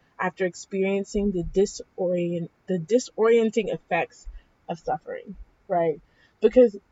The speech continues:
it, I mean, there's no better word to explain suffering than disorienting.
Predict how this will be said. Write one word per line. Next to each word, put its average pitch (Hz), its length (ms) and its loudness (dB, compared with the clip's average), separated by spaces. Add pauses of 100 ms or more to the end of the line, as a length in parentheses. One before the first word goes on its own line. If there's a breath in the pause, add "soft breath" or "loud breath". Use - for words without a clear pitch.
it, - 160 -4
I - 60 0
mean, 247 320 4
there's 226 240 8
no 214 300 6
better 220 340 4
word 175 640 0 (640)
to 214 220 -2
explain 180 460 -6
suffering 165 600 -4
than 160 260 -4
disorienting. 170 1040 -8